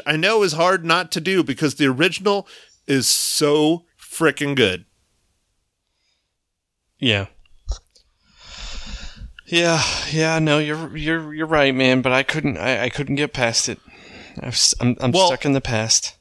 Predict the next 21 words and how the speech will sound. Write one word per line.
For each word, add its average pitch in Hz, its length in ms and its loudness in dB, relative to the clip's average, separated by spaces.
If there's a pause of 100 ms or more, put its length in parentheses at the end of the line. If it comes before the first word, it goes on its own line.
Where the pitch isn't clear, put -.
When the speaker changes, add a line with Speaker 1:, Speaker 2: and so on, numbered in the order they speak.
(920)
Speaker 1:
was 160 300 4
it, 165 320 2 (320)
was 143 320 2
it 151 240 0
the 110 300 4
all-lady 135 520 2
cast, 143 600 -2 (100)
or 135 180 0
was 127 300 0
it 120 180 -2 (300)
the 117 580 0 (300)
kookiness 180 720 2
of 165 240 2
it? 185 240 0 (1200)
What 165 280 0
was 196 220 0
it 151 160 -6
that, 123 220 2
uh, 117 200 2
bothered 127 440 -2
you 95 160 -10